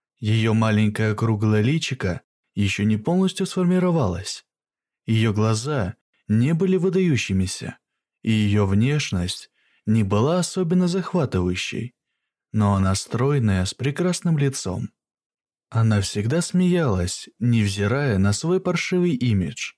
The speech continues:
Она обожала Девятого Принца до тех пор, пока не стала глупой в глазах людей за свои поступки. И она также стала шуткой в узком кругу молодых мисс. Она стала темой,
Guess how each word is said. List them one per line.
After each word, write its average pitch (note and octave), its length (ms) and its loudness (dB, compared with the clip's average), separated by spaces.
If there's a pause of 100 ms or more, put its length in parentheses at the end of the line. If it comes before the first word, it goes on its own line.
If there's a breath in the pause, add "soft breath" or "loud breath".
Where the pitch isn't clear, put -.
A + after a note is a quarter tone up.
(600)
Она A2+ 320 2
обожала A2 600 0
Девятого E3 520 0
Принца A2+ 460 0
до G2 140 0
тех - 260 -4
пор, C3 380 -2 (500)
пока G#2+ 260 0
не G#2+ 160 4
стала F3+ 380 0
глупой D3+ 540 0
в G2 60 -4
глазах G2+ 400 -2
людей C3+ 520 -4 (400)
за A#2+ 120 -2
свои F3 240 -4
поступки. - 680 -6 (840)
И A2 160 0
она G#2+ 260 2
также A#2 580 -2 (280)
стала F3+ 420 0
шуткой B2+ 600 -2
в F#2 160 0
узком G#2+ 380 0
кругу A2 360 0
молодых E3 500 0
мисс. - 480 -2 (640)
Она G#2+ 280 2
стала A2 360 0
темой, A2 640 -2